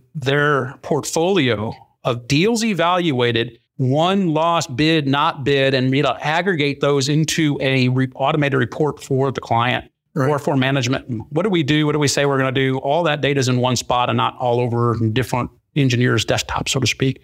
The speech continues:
Speaker 2: Mm-hmm.
Speaker 1: Huge upside. And then the Canadian market.
Speaker 2: Oh, yeah.
Speaker 1: Very, a very big focus from the Canadian side, right? Um,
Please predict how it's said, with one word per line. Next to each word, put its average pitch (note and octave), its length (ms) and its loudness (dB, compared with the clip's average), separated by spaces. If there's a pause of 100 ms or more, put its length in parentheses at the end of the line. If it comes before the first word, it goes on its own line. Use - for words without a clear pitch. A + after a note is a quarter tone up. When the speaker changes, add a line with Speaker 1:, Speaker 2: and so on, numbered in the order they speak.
Speaker 2:
Mm-hmm. A#2 340 2 (200)
Speaker 1:
Huge G3 260 0
upside. D3+ 460 0 (240)
And D3+ 100 2
then D#3 80 2
the C#3+ 80 0
Canadian D3 380 2
market. A#2 280 -4 (320)
Speaker 2:
Oh, C3 160 0
yeah. A2 100 2
Speaker 1:
Very, C#3 220 2
a C3+ 80 -2
very D3 220 2
big C3 220 -2
focus C3 320 0
from C3+ 140 0
the A2+ 60 2
Canadian A#2+ 460 0
side, A2+ 300 0
right? A#2+ 340 0
Um, A#2 320 -2